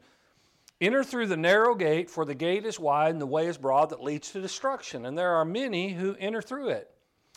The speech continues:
But the gate is small and the way is narrow that leads to life,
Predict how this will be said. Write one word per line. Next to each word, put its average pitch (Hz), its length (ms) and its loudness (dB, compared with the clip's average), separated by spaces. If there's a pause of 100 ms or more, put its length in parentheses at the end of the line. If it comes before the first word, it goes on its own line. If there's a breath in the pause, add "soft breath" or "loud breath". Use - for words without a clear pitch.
(100)
But 160 160 0
the 160 80 -6
gate 170 280 -2
is 262 120 -8
small 170 720 0 (840)
and 175 180 -2
the 160 40 -4
way 180 220 -2
is 165 140 -6
narrow 175 580 -2 (280 loud breath)
that 156 220 0
leads 185 500 -4
to 208 100 -2
life, 190 440 0